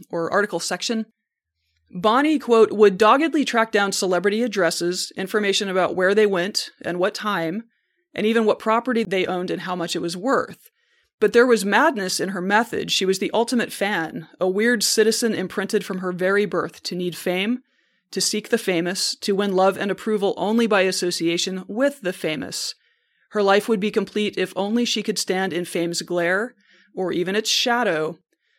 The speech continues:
The wattage did not matter as much as proximity, closeness that would take away her pain and make her immortal." So, we're about to take a little tangent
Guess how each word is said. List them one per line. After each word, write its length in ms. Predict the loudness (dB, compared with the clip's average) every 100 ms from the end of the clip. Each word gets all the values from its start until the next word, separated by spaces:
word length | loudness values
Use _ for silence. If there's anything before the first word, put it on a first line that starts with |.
| _
The 100 | 0
wattage 520 | 2 4 4 2 0 2
did 180 | 2
not 240 | 4 -2 0
matter 420 | 0 0 0 -2
as 140 | -2 -4
much 200 | -4 -6
as 100 | -8
proximity, 800 | -8 -6 0 2 2 0 -2 -6 -20 -10
closeness 640 | 2 2 2 -2 -2 -4
that 100 | -4
would 140 | -6 -6
take 240 | -6 -2
away 220 | 0 0
her 140 | 0 -6
pain 540 | -4 -4 -2 -2 -6 -12 -16
and 160 | -10 -4
make 200 | -4 -4
her 160 | -6 -4
immortal." 600 | -4 -2 -2 -2 -4 -8 _ _ _ _ _ _ _ _ _ _ -6
So, 380 | 0 4 4 2 _ _ _ _ _ _ _
we're 180 | 2 4
about 280 | 4 2 2
to 80 | -2
take 200 | -2 0
a 60 | 2
little 180 | 0
tangent 760 | -2 -6 -6 -4 -6 -6 -10